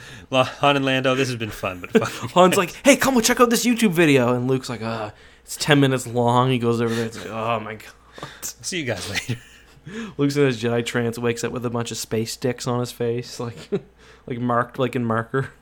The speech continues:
Speaker 2: <laughs>
Speaker 1: Then he,
Speaker 2: God,
Speaker 1: he
Speaker 2: yeah.
Speaker 1: does abandon R two for a while 'cause R two doesn't shut down, but
Speaker 2: <laughs> Yeah.
Speaker 1: but he, he gets
Speaker 2: Um,
Speaker 1: picked up by Card because Mara tells him where to go.
Speaker 2: Yeah.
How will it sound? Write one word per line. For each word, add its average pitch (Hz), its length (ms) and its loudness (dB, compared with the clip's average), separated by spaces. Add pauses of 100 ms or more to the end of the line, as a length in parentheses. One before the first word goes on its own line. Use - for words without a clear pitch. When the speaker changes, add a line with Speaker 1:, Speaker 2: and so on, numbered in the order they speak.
(140)
Speaker 2:
<laughs> 202 80 0 (2250)
Speaker 1:
Then 170 120 -2
he, 190 100 0
Speaker 2:
God, 120 60 -4
Speaker 1:
he 180 60 -2
Speaker 2:
yeah. 175 60 0
Speaker 1:
does 214 160 2
abandon 147 340 2
R 113 140 2
two 95 220 -10
for - 140 -12
a 95 40 -6
while 92 240 -10
'cause 95 160 -14
R 95 100 -10
two 95 160 -14
doesn't 92 240 -14
shut 92 220 -12
down, 90 280 -16
but 87 180 -20 (720)
Speaker 2:
<laughs> 170 540 0 (1200)
Yeah. - 300 -6 (300)
Speaker 1:
but 113 140 -6
he, 127 160 -2
he 110 160 -2
gets 165 160 2
Speaker 2:
Um, 101 60 -12
Speaker 1:
picked 151 200 0
up 143 140 2
by 135 160 2
Card 107 400 0
because 104 640 -8
Mara 104 540 -2 (680)
tells 110 260 -2
him 113 60 -6
where 113 140 -2
to 110 60 -2
go. 98 340 -4 (420)
Speaker 2:
Yeah. 101 280 -2